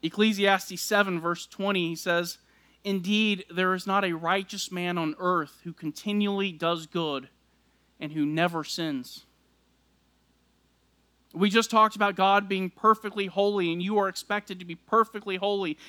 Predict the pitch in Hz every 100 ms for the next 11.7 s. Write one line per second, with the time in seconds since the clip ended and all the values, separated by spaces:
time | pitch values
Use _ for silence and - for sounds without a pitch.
0 | - 190 190 190 214 262 254 247 226 226
1 | 240 226 226 240 240 202 190 - - _
2 | _ _ _ _ _ _ _ 175 - -
3 | 220 196 175 - - - - _ _ _
4 | _ _ _ _ _ _ _ _ _ _
5 | _ _ - 151 - 208 185 190 180 170
6 | 185 - 175 165 165 - - _ _ _
7 | _ _ _ _ - 170 175 165 175 185
8 | 202 202 - 175 180 170 165 160 151 165
9 | 151 156 143 - 190 190 180 180 170 165
10 | 160 151 143 139 139 139 139 143 147 165
11 | 147 - 139 120 - -